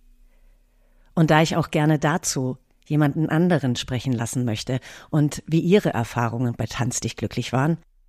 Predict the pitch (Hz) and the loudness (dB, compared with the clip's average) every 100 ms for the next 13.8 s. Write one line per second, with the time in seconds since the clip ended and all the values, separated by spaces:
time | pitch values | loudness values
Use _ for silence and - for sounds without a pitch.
0 | _ _ _ _ _ _ _ - 160 165 | _ _ _ _ _ _ _ 0 2 4
1 | 165 156 156 151 143 139 - 139 - - | 2 0 2 2 0 -2 -2 -2 0 0
2 | 151 - 120 120 - - 127 - _ _ | 0 0 -2 -4 -8 -8 -10 -12 _ _
3 | _ _ _ - 170 190 - 147 - - | _ _ _ 0 2 2 2 0 0 -4
4 | 135 139 127 156 127 - - 123 117 123 | -6 -4 -2 0 -2 -4 -4 -2 0 -2
5 | 120 135 - 113 127 - 120 120 120 - | -6 -8 -6 -6 -6 -4 -4 -6 -6 -8
6 | - _ _ _ _ _ _ _ _ _ | -12 _ _ _ _ _ _ _ _ _
7 | _ - 139 143 147 151 151 208 220 - | _ 0 2 4 4 4 4 2 2 -2
8 | - _ _ _ _ - 135 - - - | -12 _ _ _ _ -8 -6 -4 -6 -6
9 | - - - - _ _ - - 156 151 | -8 -12 -16 -18 _ _ -20 -2 2 6
10 | 156 214 - 208 151 139 147 131 139 160 | 6 4 4 2 2 0 -2 -2 0 0
11 | 160 - 131 131 135 117 - 131 - 131 | 0 0 0 0 -2 -4 -4 -6 -6 -10
12 | - - 135 135 - - _ _ _ _ | -2 -2 0 -6 -12 -18 _ _ _ _
13 | _ _ - 214 214 180 180 | _ _ -4 4 4 4 2